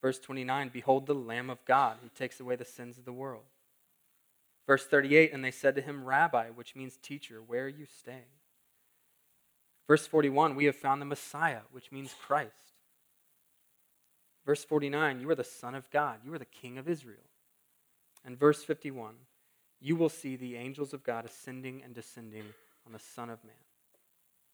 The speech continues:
So clearly, John,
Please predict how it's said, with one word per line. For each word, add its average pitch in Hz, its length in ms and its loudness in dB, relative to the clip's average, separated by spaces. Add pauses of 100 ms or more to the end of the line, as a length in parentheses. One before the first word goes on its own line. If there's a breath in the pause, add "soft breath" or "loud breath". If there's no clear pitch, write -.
(1400)
So - 140 -14
clearly, 185 340 10
John, 135 460 4